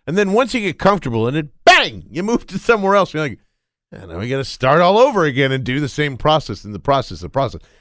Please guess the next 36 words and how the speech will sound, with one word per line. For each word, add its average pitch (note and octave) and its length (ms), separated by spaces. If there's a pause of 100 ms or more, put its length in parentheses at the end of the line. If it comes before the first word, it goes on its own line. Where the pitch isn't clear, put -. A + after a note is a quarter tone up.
(120)
And E3 100
it's F3 200
weird G#3 420
with E3+ 240
this D#3+ 240
team C#3 300
'cause, B2+ 260
like, B2 260 (520)
I D4+ 100
don't C#4 180
understand. B2 600 (160)
I B2 60
don't F#3+ 340
really D3 280
get A#2 380 (300)
why B2 300
they A#2+ 180
did A#2+ 200
it. C#3+ 100
And - 20
I A#2 100
think C#3+ 220
this C3 160
was A2+ 160
a G2+ 80
stalemate B2+ 640
that A2+ 240 (340)
the A#2+ 140
owner C3 220
just, A#2 260
like, A#2+ 220
was A2+ 120
like, A#2+ 200
"Okay, A#3 560 (720)
uh, C#3 240
we're, E3+ 220